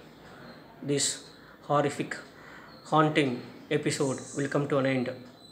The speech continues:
sooner than later. As we all know,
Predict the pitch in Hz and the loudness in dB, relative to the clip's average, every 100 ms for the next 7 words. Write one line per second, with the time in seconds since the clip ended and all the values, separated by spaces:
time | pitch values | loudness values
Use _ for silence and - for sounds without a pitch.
0 | - 156 147 139 127 127 123 - 127 127 | -4 2 4 4 4 0 -2 0 0 2
1 | 120 - - - - - - - - - | -2 -6 -14 -16 -18 -20 -18 -16 -16 -18
2 | - - - - - - - - - 143 | -20 -20 -20 -16 -16 -18 -20 -20 -6 -4
3 | - 147 160 160 165 185 | 2 8 8 8 6 4